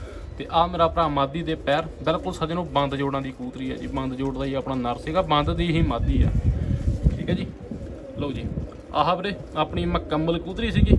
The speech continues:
ਸੋ ਆਓ ਸੱਜਣੋ ਹੁਣ ਮੈਂ ਤੁਹਾਨੂੰ ਜੋੜੀ ਇਹ ਦੁਬਾਰਾ ਤੋਂ ਜਾ-, ਜਾਫਲੇ ਦੇ ਵਿੱਚ ਛੱਡ ਕੇ ਵਿਖਾਉਣਾ ਹੈ।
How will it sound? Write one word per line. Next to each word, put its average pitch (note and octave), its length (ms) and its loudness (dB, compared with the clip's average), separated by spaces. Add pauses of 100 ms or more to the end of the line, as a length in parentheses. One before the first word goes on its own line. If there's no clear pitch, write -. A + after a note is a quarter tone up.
(140)
ਸੋ - 200 6
ਆਓ C#3 180 6
ਸੱਜਣੋ D3+ 220 -2
ਹੁਣ D3 140 2
ਮੈਂ C#3 120 0
ਤੁਹਾਨੂੰ C3+ 220 2
ਜੋੜੀ B2 280 2
ਇਹ A#2+ 160 2
ਦੁਬਾਰਾ A#2+ 440 2
ਤੋਂ E3 80 2
ਜਾ-, B2+ 300 6 (380)
ਜਾਫਲੇ B2+ 260 0
ਦੇ - 80 -6
ਵਿੱਚ - 220 -2 (560)
ਛੱਡ B2+ 220 0
ਕੇ - 160 -4 (120)
ਵਿਖਾਉਣਾ A#2 320 -2
ਹੈ। - 60 -8